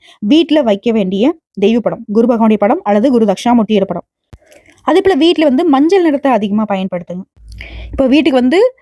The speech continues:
கலர் அடிக்கிறீங்க அப்படின்னா கூட மஞ்சள் நிறத்தை பயன்படுத்துங்க. அதே போல ஒவ்வொரு வியாழக்கிழமையும் உபவாசம் இருந்தா, விரதம் இருந்து குரு பகவானுக்கு மஞ்சள் வஸ்திரம் சாற்றி, மஞ்சள் கொண்டக்கடலையை மாலை கட்டி போட்டு,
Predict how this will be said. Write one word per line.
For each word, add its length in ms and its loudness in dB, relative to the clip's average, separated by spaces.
கலர் 220 2
அடிக்கிறீங்க 320 0
அப்படின்னா 320 0
கூட 200 0
மஞ்சள் 400 0
நிறத்தை 240 -4
பயன்படுத்துங்க. 520 -4
அதே 140 4
போல 160 2
ஒவ்வொரு 300 4
வியாழக்கிழமையும் 880 0
உபவாசம் 640 -2
இருந்தா, 260 -2
விரதம் 360 2
இருந்து 240 0
குரு 220 2
பகவானுக்கு 600 0
மஞ்சள் 360 2
வஸ்திரம் 420 -2
சாற்றி, 380 -2
மஞ்சள் 300 2
கொண்டக்கடலையை 460 2
மாலை 280 0
கட்டி 220 0
போட்டு, 300 -4